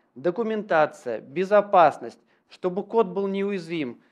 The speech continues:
чтобы кон-, э, софт работал безотказно, чтобы каждый канал был просто вылизан с точки зрения абсолютно идеального качества и надёжности.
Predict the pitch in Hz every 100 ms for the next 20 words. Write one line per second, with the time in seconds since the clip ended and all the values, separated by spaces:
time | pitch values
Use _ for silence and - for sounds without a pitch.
0 | _ _ - 185 202 196 202 196 190 175
1 | 180 175 175 214 208 196 185 196 180 165
2 | 185 185 180 147 123 - 165 156 196 202
3 | 190 185 180 160 175 185 185 - _ 160
4 | 160 190 196 156 143 196 190 170 175 -
5 | 170 - 156 156 170 170 165 _ _ _
6 | 156 - 170 180 185 170 147 160 151 147
7 | - 185 175 - 147 - 160 160 156 165
8 | 139 143 _ -